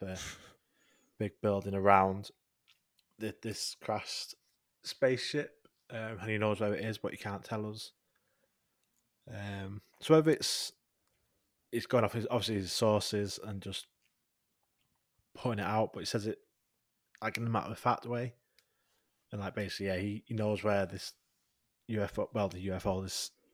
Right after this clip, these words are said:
Speaker 1: space
Speaker 2: Yep.
Speaker 1: crash spaceship is. Um, the people have found this building in South Korea, uh, on
Speaker 2: Yeah,
Speaker 1: Google
Speaker 2: on
Speaker 1: Earth
Speaker 2: Google
Speaker 1: or whatever.
Speaker 2: Earth, <laughs> yeah.
Speaker 1: Uh, so, "Oh, it's just a big circular object. Um,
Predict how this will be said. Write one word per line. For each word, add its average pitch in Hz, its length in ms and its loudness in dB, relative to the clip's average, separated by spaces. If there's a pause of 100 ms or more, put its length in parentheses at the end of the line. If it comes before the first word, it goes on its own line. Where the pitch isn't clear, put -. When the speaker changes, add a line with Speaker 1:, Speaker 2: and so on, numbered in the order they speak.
(140)
Speaker 1:
space 101 300 -2
Speaker 2:
Yep. 90 160 4
Speaker 1:
crash - 240 2
spaceship 101 520 2
is. 107 380 0 (840)
Um, 104 260 0
the 104 60 0
people 117 280 4
have 101 120 2 (760)
found 95 260 2
this 95 120 -4
building 98 400 -2
in 95 80 -2
South 95 240 -4
Korea, 95 500 -2 (340)
uh, 92 260 -8
on 92 100 -6
Speaker 2:
Yeah, - 80 -4
Speaker 1:
Google 101 180 2
Speaker 2:
on 104 80 4
Speaker 1:
Earth 95 80 2
Speaker 2:
Google 120 180 12
Speaker 1:
or - 40 4
whatever. 101 320 6
Speaker 2:
Earth, 95 260 4
<laughs> - 720 -8
yeah. 107 80 4
Speaker 1:
Uh, 101 220 8
so, 127 200 6
"Oh, 143 60 10
it's 135 140 2
just - 160 0
a 123 40 6
big 104 240 2
circular 101 420 2
object. - 600 -4 (240)
Um, 98 460 -8